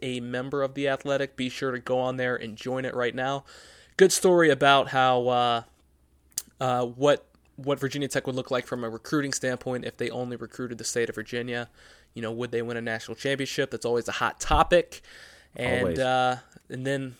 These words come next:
Speaker 1: you know, we talk about some of the, uh, the chaos from last season. So, Tim,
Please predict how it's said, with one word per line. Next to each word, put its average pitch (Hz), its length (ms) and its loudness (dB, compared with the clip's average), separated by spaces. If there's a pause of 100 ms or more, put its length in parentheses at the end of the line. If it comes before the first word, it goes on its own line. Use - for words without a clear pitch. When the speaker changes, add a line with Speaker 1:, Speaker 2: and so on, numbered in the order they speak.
(120)
Speaker 1:
you 127 140 -6
know, 120 160 -4 (100)
we 123 120 -12
talk 123 260 -4
about 123 240 -4
some 127 240 -4
of 117 80 -8
the, 120 300 -6
uh, 117 220 -2 (360)
the 123 80 -16
chaos 123 460 -4
from 120 160 -10
last 120 260 -6
season. 117 340 -8
So, 127 360 -2 (1400)
Tim, 180 340 6